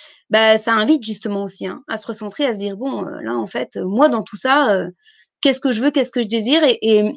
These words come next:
et qu'est-ce que j'apporte au monde aussi au travers de l'énergie que, que j'incarne et que j'assume. Donc là, moi, je dirais que, euh, voilà, c'était une période qui, qui tiraille pas mal là-dessus,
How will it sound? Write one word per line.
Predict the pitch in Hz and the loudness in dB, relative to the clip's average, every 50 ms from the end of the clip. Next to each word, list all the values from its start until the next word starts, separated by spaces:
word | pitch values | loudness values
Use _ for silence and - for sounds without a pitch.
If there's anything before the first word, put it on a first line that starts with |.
| - _ - - 233 | -8 _ -8 -6 -2
et | 226 | 0
qu'est-ce | - 311 311 - | 2 0 0 0
que | 262 | 0
j'apporte | 240 226 214 214 302 302 - | 2 2 2 2 0 -2 -2
au | 247 | 0
monde | 226 254 302 294 233 | 2 4 4 4 2
aussi | 208 - 277 302 302 - - | 2 2 0 0 0 -2 -6
au | 208 | -8
travers | - - 202 214 262 254 | -4 0 2 2 2 2
de | 220 | 2
l'énergie | 196 180 180 185 196 208 254 285 - | 0 0 0 -2 -2 -4 -6 -6 -4
que, | - 196 185 185 180 | -4 -4 -4 -4 -6
que | - - 190 | -6 -6 -4
j'incarne | 180 180 180 170 175 233 294 359 285 | -2 -2 -2 0 2 4 4 4 4
et | 208 | 2
que | - 202 175 | 0 -4 -4
j'assume. | 196 - - - 214 208 - - _ _ _ _ _ _ _ _ _ _ _ _ _ - - - - - - - - - | -4 -6 -6 -6 -8 -8 -8 -10 _ _ _ _ _ _ _ _ _ _ _ _ _ -20 -20 -18 -20 -20 -20 -20 -8 -4
Donc | 202 202 | 0 2
là, | 254 302 359 | 4 6 6
moi, | 349 330 302 | 6 6 6
je | 240 | 4
dirais | 247 247 294 320 | 2 2 2 4
que, | 311 285 240 220 | 4 4 2 2
euh, | 208 | 2
voilà, | 226 214 196 - - | 2 0 0 -2 -6
c'était | - - 247 | -8 -6 -4
une | 240 226 | -2 0
période | 233 233 226 262 285 285 254 247 233 | 0 2 4 4 4 4 2 -2 -4
qui, | - - 240 233 226 | -4 -6 -6 -6 -6
qui | - 247 226 | -6 -8 -4
tiraille | - - 254 262 277 285 277 - | -2 0 2 2 2 2 2 2
pas | 285 285 | 2 4
mal | 302 311 302 277 | 4 4 4 4
là-dessus, | 254 247 233 - - 302 359 | 2 0 0 0 2 2 2